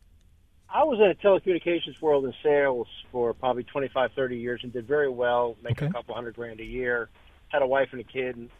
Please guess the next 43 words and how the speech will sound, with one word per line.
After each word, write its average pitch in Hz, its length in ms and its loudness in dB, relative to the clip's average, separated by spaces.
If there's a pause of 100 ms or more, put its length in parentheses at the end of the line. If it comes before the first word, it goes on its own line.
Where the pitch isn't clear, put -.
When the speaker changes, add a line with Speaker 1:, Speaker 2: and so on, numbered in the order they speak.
(160)
Speaker 1:
kids 135 220 -2
and 117 100 -6
all 117 120 -4
that 120 220 -2
stuff. 117 260 -4 (500)
So 190 80 4
I 180 40 6
was 180 140 -2
kind 226 140 4
of 196 60 2
the 180 60 -2
golden 175 320 2
handcuffs, 147 520 0 (160)
but 139 140 -2 (160)
towards 208 260 2
the 165 160 -4
end, 160 180 -2
the 131 60 -6
corporation 139 560 -4
got 113 180 -6
really 110 260 -8
big, 139 460 -2 (580)
got 117 200 -2
real 117 220 -2
bureaucratic, 135 920 0 (340)
um, 110 420 -6
and 135 100 -6
I 135 60 0
just 131 200 -6 (100)
hated 104 320 -8
it. 87 120 -20
I 90 100 -20
mean, 95 100 -18
I 95 100 -14
hated 123 300 0
Speaker 2:
Mm-hmm. 120 100 0
Speaker 1:
it, - 20 0
I 135 100 0
hated 185 140 -4
it, - 240 -20
I - 160 -18
hated 135 240 -12
it. 104 160 -12